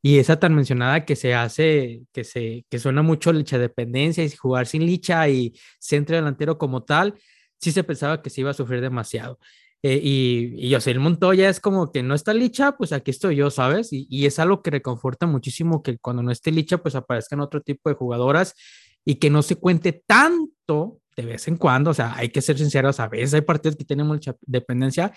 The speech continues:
pero hay partidos en los cuales el juego en conjunto nos sacan los resultados,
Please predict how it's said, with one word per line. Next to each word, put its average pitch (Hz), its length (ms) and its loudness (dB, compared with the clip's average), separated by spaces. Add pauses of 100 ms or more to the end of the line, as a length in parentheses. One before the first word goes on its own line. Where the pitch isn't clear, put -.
(420)
pero 131 160 4
hay 131 60 4
partidos 143 440 0
en 156 80 2
los 127 140 -2
cuales 147 680 0
el 127 180 -6
juego 135 220 2
en 156 80 4
conjunto 139 720 0
nos 127 420 -2
sacan 139 320 0
los 143 100 2
resultados, 117 640 -6